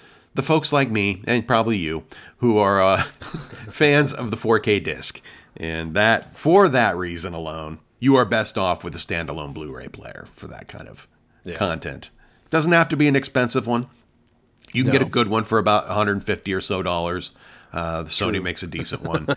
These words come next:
Speaker 2: <laughs>
Speaker 1: and Panasonic makes a few good ones too. So
Speaker 2: Yeah.
Speaker 1: it's all there. Anyway.
Speaker 2: Thought it was worth discussing. Um,
Speaker 1: Yeah.
Speaker 2: we got a nice, uh,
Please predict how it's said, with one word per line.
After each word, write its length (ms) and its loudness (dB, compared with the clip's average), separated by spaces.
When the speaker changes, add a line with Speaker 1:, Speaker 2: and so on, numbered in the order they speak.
Speaker 2:
<laughs> 220 -10
Speaker 1:
and 180 -4
Panasonic 540 -4
makes 200 -8
a 60 -10
few 160 -10
good 180 -8
ones 240 -10
too. 280 -10
So 360 -18
Speaker 2:
Yeah. 240 -4
Speaker 1:
it's 180 -6
all 180 -4
there. 300 -10
Anyway. 680 -6
Speaker 2:
Thought 280 -2
it 40 0
was 160 2
worth 260 0
discussing. 720 -6
Um, 360 4
Speaker 1:
Yeah. 360 2
Speaker 2:
we 120 -6
got 80 4
a 40 -4
nice, 360 0
uh, 320 2